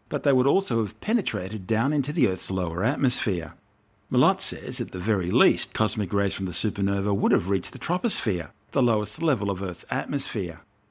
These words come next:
This means all kinds of elementary particles would have been able to penetrate down through the atmosphere to altitudes just ten kilometres above the ground. And some heavier particles, such as more massive versions of electrons called muons,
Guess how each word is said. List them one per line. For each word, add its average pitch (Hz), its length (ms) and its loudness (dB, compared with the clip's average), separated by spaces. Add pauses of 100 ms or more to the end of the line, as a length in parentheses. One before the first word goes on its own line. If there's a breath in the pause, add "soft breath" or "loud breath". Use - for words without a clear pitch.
(200)
This 202 220 -2
means 120 240 2
all 135 100 2
kinds 151 380 0
of 95 100 2
elementary 92 400 -2
particles 113 640 -2
would 117 80 2
have 110 80 2
been 110 120 2
able 104 120 0
to 98 80 -4
penetrate 123 560 0
down 101 240 2
through 160 260 0
the 113 140 4
atmosphere 107 560 0 (140)
to - 120 -4
altitudes 120 600 2
just 131 300 -2
ten 135 200 6
kilometres 107 640 2
above 95 280 0
the 90 80 -8
ground. 113 540 4 (540)
And 110 140 -4
some 87 260 0
heavier 139 380 2
particles, 92 680 0
such 208 240 -2
as 143 100 -2
more 135 220 6
massive 123 380 2
versions 120 460 2
of 104 100 0
electrons 107 500 0
called 110 260 -2
muons, 104 540 2